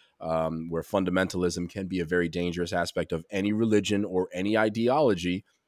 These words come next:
a very fundamentalist, misogynistic, you know, they're homophobic. The, the entire interpretation of Islam as they see it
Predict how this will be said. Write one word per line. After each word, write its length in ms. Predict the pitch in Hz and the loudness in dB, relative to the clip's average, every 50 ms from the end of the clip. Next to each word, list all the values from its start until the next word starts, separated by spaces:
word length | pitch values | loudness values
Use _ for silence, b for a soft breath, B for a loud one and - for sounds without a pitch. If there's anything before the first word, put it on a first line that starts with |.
| _ _ _ | _ _ _
a 40 | 90 | -4
very 180 | 82 90 87 82 | -2 -2 -2 0
fundamentalist, 800 | - - 92 - - 92 95 98 101 - - 101 98 95 - | -2 -6 -6 -6 -2 -2 0 0 0 0 0 -2 -2 -2 -4
misogynistic, 1040 | - 85 - - 110 95 95 90 95 90 90 98 98 - - - - 104 98 - _ - b b b b b b b b b b _ _ | -6 -6 -2 2 4 4 4 2 2 0 0 0 0 -2 -4 -2 0 -2 -2 -2 _ -20 b b b b b b b b b b _ _
you 100 | - 85 | -10 -8
know, 220 | 80 80 78 78 - _ _ 82 87 | -6 -6 -6 -8 -10 _ _ _ -6
they're 160 | 90 85 80 | -6 -6 -4
homophobic. 640 | - - 90 87 85 - - 110 104 101 104 101 - _ - | -4 -4 -4 -4 -2 2 2 4 4 4 2 2 0 _ -2
The, 240 | 95 90 90 87 | 0 0 0 -2
the 200 | 92 92 98 101 | -2 -2 -2 0
entire 680 | 101 98 92 - - 127 127 131 135 131 127 123 120 - _ _ _ _ _ _ _ _ _ | 0 -2 -4 2 4 6 6 8 8 6 6 4 2 -2 _ _ _ _ _ _ _ _ _
interpretation 880 | 113 104 - - - 127 117 - 117 - - 117 110 104 - - 101 95 | -6 -6 -4 0 0 0 0 0 -6 -2 0 0 2 2 0 -2 -4 -4
of 200 | - 101 85 - _ | -4 -8 -10 -6 _
Islam 540 | 117 110 98 98 101 90 85 85 82 85 85 _ - | -4 -2 -2 0 0 0 2 0 0 -2 -6 _ 0
as 240 | 101 101 98 95 101 | 0 0 0 0 -2
they 160 | 107 98 95 | -2 -2 0
see 360 | - - - - 113 101 92 | 0 -2 -2 -2 0 0 0
it 160 | 85 85 - | -2 -2 -6